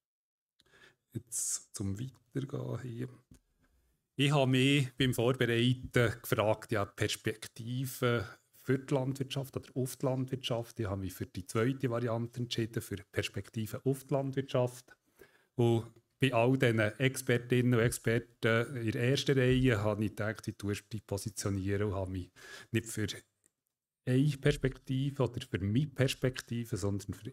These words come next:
eine von meinen Perspektiven entschieden, nämlich für die Perspektive Mensch. Der Mensch, der steht bei O G G Bern seit dem Anfang und bis heute gang im Zentrum. Aber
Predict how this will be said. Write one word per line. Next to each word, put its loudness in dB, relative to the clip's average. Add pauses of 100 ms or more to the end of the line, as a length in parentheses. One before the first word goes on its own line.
eine 4
von -2
meinen 2
Perspektiven -2
entschieden, 0
nämlich -2
für -10
die -14
Perspektive -2
Mensch. -2 (540)
Der 0
Mensch, 4 (280)
der 4
steht 2
bei 4 (100)
O 2
G 2
G 0
Bern 4
seit -2
dem -2
Anfang 0
und -4
bis -2
heute -2
gang 0
im -6
Zentrum. -4 (3500)
Aber 0